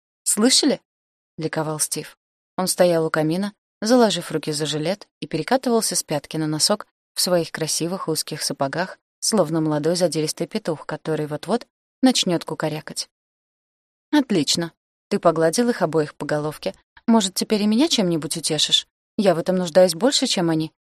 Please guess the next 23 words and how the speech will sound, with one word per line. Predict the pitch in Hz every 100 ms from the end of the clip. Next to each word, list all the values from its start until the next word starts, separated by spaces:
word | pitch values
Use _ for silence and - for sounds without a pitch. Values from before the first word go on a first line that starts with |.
| _ -
потому | 185 180 160
что | -
Чарли | - 165 165
Кэмпбелл — | 160 - 277 156 151 _ _ -
самый | - 208 240
несчастный | 269 - 185 - 165
человек | 190 180 208
на | 247
свете, | 254 175 156 -
родившийся | 165 156 220 - 190 - -
под | 160 165
несчастливой | 170 180 - 160 156
звездой", | 170 214 180 160 147 _ _ _ _ _ _ -
воскликнул | 165 - 156 - 160 147
Чарли, | 175 180 196 - _ _ -
опираясь | 180 175 165 -
подбородком | 156 156 156 175 - 214 196
на | 156
кей | - 208
с | -
самым | - 190 233 208
унылым | 175 165 170 165
видом. | 143 147 151